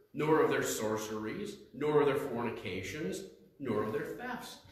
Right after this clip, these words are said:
They refuse to repent, period. Even though half of the population of the world has already died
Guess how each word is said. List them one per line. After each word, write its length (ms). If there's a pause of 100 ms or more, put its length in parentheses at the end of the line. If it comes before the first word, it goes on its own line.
(140)
They 220
refuse 760
to 120
repent, 640 (480)
period. 560 (840)
Even 440
though 220
half 420
of 60
the 140
population 840
of 80
the 120
world 800
has 140
already 560
died 520